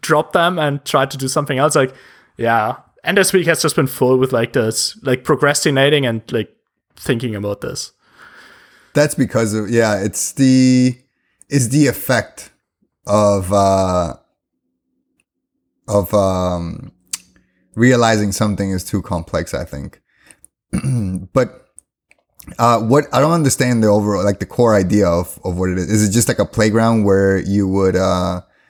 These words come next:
Speaker 2: you would just simulate these, these different kind of web development scenarios that are more complex?
Speaker 1: No, so I'm, I'm,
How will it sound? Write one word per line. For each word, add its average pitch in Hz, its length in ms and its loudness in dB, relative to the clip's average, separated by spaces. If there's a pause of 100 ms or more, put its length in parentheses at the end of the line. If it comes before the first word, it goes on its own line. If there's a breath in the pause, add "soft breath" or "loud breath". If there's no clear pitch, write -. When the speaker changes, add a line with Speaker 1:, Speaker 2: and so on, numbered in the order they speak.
(580)
Speaker 2:
you 107 140 2
would 110 100 4
just 107 180 2
simulate 110 520 2
these, 104 600 0
these 104 600 0 (240)
different 107 360 0
kind 107 220 0
of 98 240 -4 (100)
web 101 360 0 (260)
development 101 500 2
scenarios 101 640 2
that 95 100 0
are 90 100 0
more 92 180 0
complex? - 720 -4
Speaker 1:
No, 170 160 0
so 202 580 0
I'm, 190 240 -2
I'm, 196 360 -6